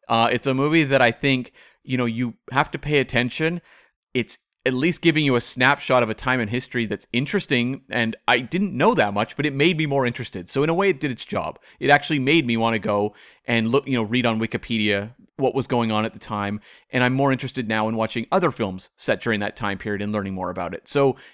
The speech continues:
in that respect, it did its job. As drama, it's a little wonky. Uh, you know, it has the snapshot time and place stuff that I think is often played very well.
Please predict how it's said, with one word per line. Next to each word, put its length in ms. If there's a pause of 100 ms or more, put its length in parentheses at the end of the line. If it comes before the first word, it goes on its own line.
in 140
that 180
respect, 320
it 120
did 120
its 160
job. 320 (800)
As 240
drama, 680 (800)
it's 240
a 60
little 360
wonky. 600 (420)
Uh, 360
you 100
know, 140
it 160
has 220
the 100
snapshot 600
time 220
and 80
place 260
stuff 220
that 100
I 40
think 200
is 120
often 280
played 300
very 160
well. 400